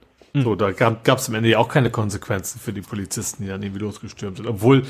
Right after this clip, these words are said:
Speaker 2: am Ende sogar herauskam, dass ihre eigenen Kollegen das waren, die quasi diese, in Anführungsstrichen, Provokation, äh, Provokation da gestartet haben, damit's, damit sie quasi reinhauen können.
Speaker 1: Ja. Ja, ja, also das ist wirklich,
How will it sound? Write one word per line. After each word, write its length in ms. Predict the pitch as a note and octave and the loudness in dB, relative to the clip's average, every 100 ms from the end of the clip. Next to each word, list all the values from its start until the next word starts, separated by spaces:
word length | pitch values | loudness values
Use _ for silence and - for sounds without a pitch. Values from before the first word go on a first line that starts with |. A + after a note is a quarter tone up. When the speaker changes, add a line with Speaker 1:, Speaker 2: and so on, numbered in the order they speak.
| - - | -8 -6
Speaker 2:
am 160 | B2+ C3 | -2 2
Ende 180 | C3+ C3+ | 6 6
sogar 240 | C3 B2+ | 8 8
herauskam, 480 | A#2+ A#2+ A#2+ - B2 | 8 6 4 2 2
dass 160 | A2+ A#2+ | 2 2
ihre 180 | A#2 | 0
eigenen 240 | A#2 A#2 A2 | 2 2 0
Kollegen 400 | B2+ B2 F3+ D#3 | 2 6 6 6
das 220 | A2 G2+ | 2 4
waren, 220 | A2 G2 | 2 2
die 100 | G2 F#2+ | -2 -6
quasi 420 | - - G#2+ G2+ F#2 - _ | -2 4 4 4 -2 -14 _
diese, 200 | A2+ G#2 | 0 4
in 40 | B2 | 4
Anführungsstrichen, 460 | B2 A#2+ - B2 | 4 0 0 -2
Provokation, 720 | A#2 G#2+ A2 - - A2+ G#2+ F#2 - - - - | -2 -4 -2 0 2 4 4 0 -8 -16 -18 -14
äh, 80 | - | -10
Provokation 1120 | A#2 A#2+ A#2+ A#2+ - A2 - C3 A2+ G#2+ G#2 | 0 4 6 4 4 0 4 6 6 4 0
da 140 | A2+ A2 | 2 2
gestartet 480 | F#2 G#2+ G2+ G#2 G#2+ | 2 0 0 0 2
haben, 280 | G2+ F#2 | 2 2
damit's, 480 | G2 G2 F#2 - - | -2 -4 -4 -6 -4
damit 260 | - G#2 G2+ | 0 2 2
sie 80 | A2+ | -2
quasi 260 | - G#2 G2+ | 0 0 2
reinhauen 460 | G2+ G2 F#2+ F#2 | 0 -2 -4 -6
können. 220 | - F#2 - _ - - | -6 -8 -10 _ -16 -4
Speaker 1:
Ja. 180 | C3+ - _ _ _ _ _ _ _ _ _ _ _ _ _ _ | -2 -2 _ _ _ _ _ _ _ _ _ _ _ _ _ _
Ja, 100 | G#2 | -4
ja, 200 | G#2 G#2+ | -2 -2
also 240 | - G2+ D#2 | -4 -10 -14
das 280 | - - | -18 -20
ist 220 | - - - | -20 -20 -18
wirklich, 500 | - - - - | -18 -16 -16 -18